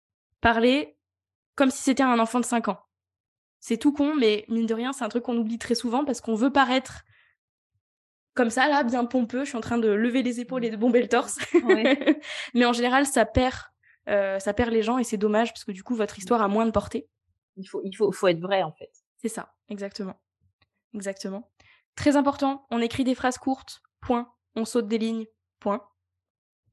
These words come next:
Speaker 1: On évite les phrases qui font cent cinquante kilomètres. On n'hésite pas, autre concept, à déplacer son texte. C'est-à-dire que parfois, vous allez raconter une histoire, euh, l'histoire de votre œuvre,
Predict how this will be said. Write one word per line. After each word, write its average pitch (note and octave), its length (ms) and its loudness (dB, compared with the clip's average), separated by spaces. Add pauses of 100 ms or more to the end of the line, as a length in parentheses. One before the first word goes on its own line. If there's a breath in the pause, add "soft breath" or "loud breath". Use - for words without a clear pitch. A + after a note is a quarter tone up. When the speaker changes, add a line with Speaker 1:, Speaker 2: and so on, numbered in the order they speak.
(1000 loud breath)
Speaker 1:
On G#3+ 120 -2
évite A3 260 -2
les G#3 80 0
phrases G3+ 220 -6
qui - 100 -18
font G3+ 140 -10
cent A3+ 180 -2
cinquante G#3+ 320 -4
kilomètres. G3+ 480 -6 (720 loud breath)
On B3+ 80 4
n'hésite C4+ 400 4
pas, C#4 340 2
autre A#3+ 220 0
concept, B3 540 -6
à G3+ 100 2
déplacer D#4 800 4
son - 200 -6
texte. - 400 -4
C'est-à-dire B3+ 320 2
que C#4 100 2
parfois, A#3 520 -2
vous G#3+ 240 -4
allez G#3 220 4
raconter B3 340 -2
une A3+ 120 0
histoire, A3 340 2
euh, F#3 80 0
l'histoire A3 300 -2
de A3 60 0
votre G3 260 -2
œuvre, A3 220 0